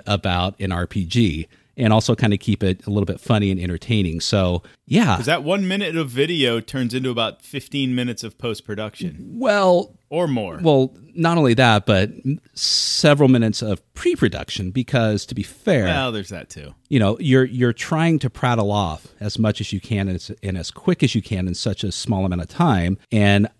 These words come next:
Speaker 1: you know, you get tongue-tied. You'll, you, you'll, you'll, you'll really screw up. You'll, you'll fuck a word up. You'll skip over something. I've had to write down a script,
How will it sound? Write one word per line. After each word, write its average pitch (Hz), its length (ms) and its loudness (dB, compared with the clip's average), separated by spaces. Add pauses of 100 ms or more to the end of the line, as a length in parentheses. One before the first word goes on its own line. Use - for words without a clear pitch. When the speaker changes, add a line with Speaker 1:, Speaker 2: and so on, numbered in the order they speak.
(220)
Speaker 1:
you 131 120 2
know, 87 220 -2 (160)
you 127 240 2
get 107 160 0
tongue-tied. 131 600 0 (120)
You'll, 107 240 -2
you, 110 240 -2
you'll, 98 180 0
you'll, 101 320 -2
you'll 98 180 -2
really 101 260 2
screw 110 340 2
up. 87 180 0
You'll, 98 120 -4
you'll 87 140 -8
fuck - 260 -4
a 101 80 0
word 107 240 4
up. 104 240 2
You'll 90 80 0
skip - 260 0
over 104 180 0
something. 101 480 0 (500)
I've 117 160 2
had 117 180 4
to 110 40 2
write 95 280 0
down 107 200 2
a 78 60 -2
script, - 640 -2